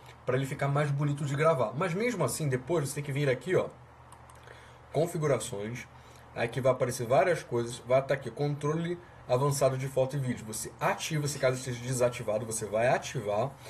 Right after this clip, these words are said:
e você vai vir aqui, ó. Tá vendo? Configurações de câmera, aqui embaixo em azulzinho. Primeiro, abrir configuração do sistema de câmera. Áudio vocês não vão usar agora. Então,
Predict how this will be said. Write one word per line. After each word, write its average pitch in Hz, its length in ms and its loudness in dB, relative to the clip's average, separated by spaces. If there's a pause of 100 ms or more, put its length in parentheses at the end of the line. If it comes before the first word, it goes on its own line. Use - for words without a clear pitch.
(320)
e 131 60 -2
você 147 220 2
vai 156 240 8
vir 170 180 4
aqui, 139 340 -2
ó. 95 120 0 (920)
Tá - 80 -10
vendo? 110 160 0
Configurações 131 560 0
de 190 60 -4
câmera, 208 400 2
aqui - 180 -2
embaixo 156 300 2
em 160 40 2
azulzinho. 151 340 0
Primeiro, 127 480 0
abrir 127 340 2
configuração 175 600 2
do 160 60 -4
sistema 156 480 -2
de 156 140 -2
câmera. 131 420 0 (120)
Áudio 170 400 4
vocês 151 240 -4
não 214 120 2
vão 208 160 2
usar 165 220 4
agora. 135 360 4 (540)
Então, 123 220 -2